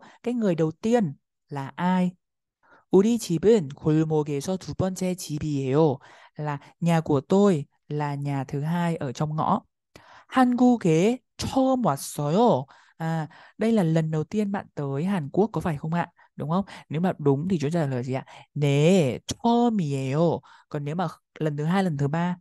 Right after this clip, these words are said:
thì chúng ta sử dụng là gì ạ? 두 번째, 세 번째 nhá. 아니요, 두 번째예요. Không ạ, là lần thứ hai. Rồi, mình hỏi thứ tự này.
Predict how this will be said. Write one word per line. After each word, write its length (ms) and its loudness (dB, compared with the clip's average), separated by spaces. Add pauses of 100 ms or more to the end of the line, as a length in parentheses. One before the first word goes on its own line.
thì 100 -12
chúng 160 -6
ta 100 -4
sử 160 -6
dụng 180 -8
là 180 -6
gì 140 -8
ạ? 140 -6 (180)
두 140 0
번째, 420 -2
세 160 -2
번째 420 -2
nhá. 140 0 (300)
아니요, 760 4
두 240 -4
번째예요. 960 0 (280)
Không 220 -6
ạ, 160 -6 (280)
là 320 -2
lần 260 -6
thứ 120 -6
hai. 300 2 (800)
Rồi, 180 0 (240)
mình 160 -4
hỏi 260 0
thứ 140 -8
tự 260 0
này. 160 -4